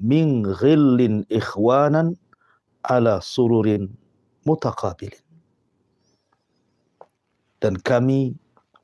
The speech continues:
akan lenyapkan segala rasa dendam dalam hati-hati mereka penduduk surga. Sedangkan mereka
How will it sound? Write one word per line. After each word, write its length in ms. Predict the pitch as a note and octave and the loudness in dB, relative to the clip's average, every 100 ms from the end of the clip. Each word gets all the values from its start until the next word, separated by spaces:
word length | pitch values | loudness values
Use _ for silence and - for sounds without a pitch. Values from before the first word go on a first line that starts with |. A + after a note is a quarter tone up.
| - | -4
akan 240 | C3 D3+ | 0 2
lenyapkan 640 | C#3+ D3+ E3 E3 - A#2+ G#2 _ _ _ _ _ _ | 4 4 2 0 0 0 -2 _ _ _ _ _ _
segala 640 | - - - B2+ C3+ B2+ | -8 -6 -4 -2 0 0
rasa 320 | B2 - G#2+ | 0 0 0
dendam 400 | A#2+ A#2+ A2 G2 | 0 0 0 0
dalam 320 | G2 A2 G2+ F#2 _ _ _ _ _ | -2 0 -2 -6 _ _ _ _ _
hati-hati 800 | - - F3+ F3+ B2 C#3+ C#3 C3+ | -10 -2 -2 0 0 0 0 0
mereka 320 | A#2+ C3+ - | 0 0 -2
penduduk 320 | - A2+ G#2+ F#2+ | -6 -2 -2 -2
surga. 400 | - - - - _ _ _ _ _ _ _ _ _ _ _ _ _ _ _ _ _ _ _ _ | -6 -8 -12 -20 _ _ _ _ _ _ _ _ _ _ _ _ _ _ _ _ _ _ _ _
Sedangkan 480 | - A2 G#2 G2+ | -4 -2 -2 -2
mereka 640 | F#2+ G2+ G#2+ - G#2+ G2+ | -2 0 -2 -2 -6 -6